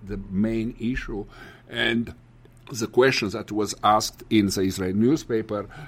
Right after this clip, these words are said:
is that, uh, uh, some-, somehow that it was in, in agreement, uh, with a,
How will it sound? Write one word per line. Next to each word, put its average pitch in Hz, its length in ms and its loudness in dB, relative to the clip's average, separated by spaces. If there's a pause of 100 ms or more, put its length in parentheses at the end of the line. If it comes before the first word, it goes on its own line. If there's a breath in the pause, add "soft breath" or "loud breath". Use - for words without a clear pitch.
(120)
is 113 280 4
that, 107 340 0 (140)
uh, 98 200 -8 (400 loud breath)
uh, 98 240 -2 (120)
some-, 127 640 -2
somehow 113 720 -6
that 107 360 -8
it 107 100 -4
was 104 280 -4
in, 120 180 -4
in 113 120 0
agreement, 117 640 0 (360 loud breath)
uh, 101 320 -6
with 107 300 0
a, 101 80 -4